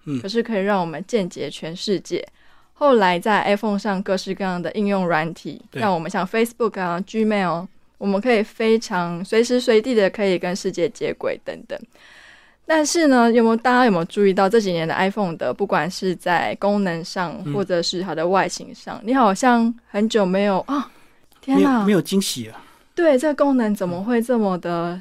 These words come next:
Speaker 2: 是符合我所需？
Speaker 1: 嗯。
Speaker 2: 那其实各式各样的硬体创新都是嘛，像社群软体，只有，呃，去年比较大红的，像 TikTok、小红书等等，
Speaker 1: 对。
Speaker 2: 有慢慢的崛起。
Speaker 1: 对。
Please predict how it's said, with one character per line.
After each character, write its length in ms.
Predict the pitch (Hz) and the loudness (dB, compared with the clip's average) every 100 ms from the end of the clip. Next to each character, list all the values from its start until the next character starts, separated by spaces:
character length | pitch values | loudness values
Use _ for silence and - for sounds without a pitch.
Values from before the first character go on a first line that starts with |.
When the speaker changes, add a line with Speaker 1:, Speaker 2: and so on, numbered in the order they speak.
| 240 | -14
Speaker 2:
是 220 | - 294 | 0 0
符 160 | - 185 | 2 -2
合 160 | 180 180 | 0 0
我 220 | 175 185 | 0 -2
所 280 | - 165 165 | -2 -4 -4
需？ 340 | - 170 170 | -10 -8 -8
Speaker 1:
嗯。 60 | - _ _ | -8 _ _
Speaker 2:
那 120 | - 285 | -2 -2
其 140 | 240 | 0
实 180 | 208 196 | -2 0
各 160 | 262 | 0
式 200 | 233 233 | 0 0
各 100 | 226 | 0
样 180 | 226 202 | 2 2
的 120 | 175 - | 0 0
硬 160 | 208 | 0
体 160 | 196 139 | 0 -4
创 180 | 180 175 | -4 -4
新 180 | 175 170 | -2 -2
都 120 | 165 | 0
是 260 | - 175 - | -2 -4 -6
嘛， 200 | - - - - - | -14 -20 -20 -20 0
像 160 | 285 | 2
社 160 | 269 247 | 4 2
群 160 | 233 | 0
软 260 | 185 175 180 | -2 -2 -4
体， 320 | - 170 - | -6 -8 -10
只 160 | - 202 | -4 2
有， 200 | 196 185 - | 4 4 2
呃， 240 | 196 185 | 0 -2
去 260 | - 339 269 | -2 2 2
年 420 | 202 185 180 180 | 4 2 0 -2
比 100 | 180 | -2
较 180 | 175 214 | 0 0
大 220 | 226 196 | 2 -2
红 240 | 185 160 - | -2 -8 -10
的， 80 | |
像 180 | 208 185 | -8 -8
TikTok、 460 | 185 190 - - - - _ _ _ | -8 -10 -10 -10 -10 -10 _ _ _
小 180 | - 185 | -6 -4
红 200 | 180 185 | -4 -4
书 200 | 196 240 | -2 -2
等 240 | 226 165 160 | 0 -4 -2
等， 120 | 165 | -4
Speaker 1:
对。 40 | |
Speaker 2:
有 80 | 165 | 0
慢 180 | 214 247 | 2 4
慢 140 | 233 | 4
的 120 | 190 170 | 2 -2
崛 240 | 117 92 | -4 -6
起。 220 | - | -6
Speaker 1:
对。 60 | - | -12